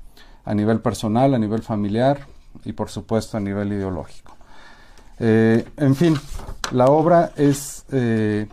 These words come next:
tiene también en, en la compilación hay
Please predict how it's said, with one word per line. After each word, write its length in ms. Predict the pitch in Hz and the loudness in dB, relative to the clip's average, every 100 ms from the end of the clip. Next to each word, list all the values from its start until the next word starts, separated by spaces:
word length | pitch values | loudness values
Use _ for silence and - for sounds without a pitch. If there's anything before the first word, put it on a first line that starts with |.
| - | -2
tiene 220 | 139 139 | 2 2
también 880 | 139 117 127 131 135 139 120 104 - | 2 4 4 4 6 4 2 -2 -6
en, 200 | 123 113 | -10 -8
en 180 | 123 107 | -6 -4
la 120 | 107 | -4
compilación 800 | 113 110 117 104 107 - 123 123 | -4 -4 -2 -2 -4 -2 0 2
hay 380 | 123 123 123 113 | 2 2 0 -2